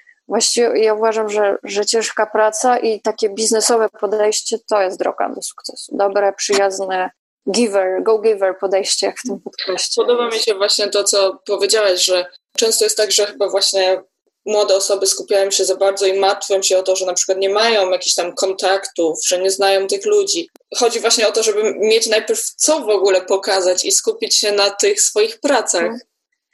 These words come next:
Speaker 1: Polecam na start pracę w prasie, która nie jest finansowo jakaś, w-, w-, nie, nie są to kokosy, ale po prostu wysłanie portfolio do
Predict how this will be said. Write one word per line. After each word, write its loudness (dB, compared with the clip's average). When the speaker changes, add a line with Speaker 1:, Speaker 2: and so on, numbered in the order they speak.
Speaker 1:
Polecam 4
na 2
start 0
pracę 0
w -18
prasie, 0
która 0
nie -2
jest 0
finansowo -2
jakaś, -4
w-, -8
w-, -18
nie, -6
nie 0
są -2
to -2
kokosy, -2
ale 2
po 0
prostu 0
wysłanie 4
portfolio 2
do -2